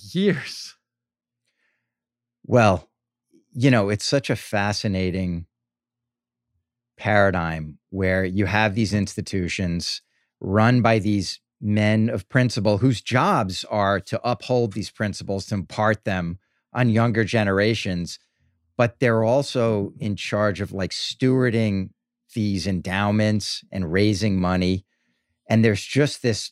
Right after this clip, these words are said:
Speaker 2: fulcrum point where, where the, the monetary part meets the idealism that sets up
Speaker 1: Yes.
Speaker 2: so interestingly. And, you know, it really came through thematically in this episode, not just in the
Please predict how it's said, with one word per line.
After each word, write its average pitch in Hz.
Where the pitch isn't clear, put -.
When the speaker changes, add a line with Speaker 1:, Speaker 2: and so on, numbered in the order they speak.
Speaker 2:
fulcrum 123
point 92
where, 98
where 104
the, 110
the 110
monetary 110
part 104
meets 113
the 107
idealism 87
that 107
sets 113
up 123
Speaker 1:
Yes. -
Speaker 2:
so 107
interestingly. 110
And, 98
you 139
know, 143
it 117
really 147
came 117
through 120
thematically 104
in 87
this 90
episode, 104
not 101
just -
in 95
the 90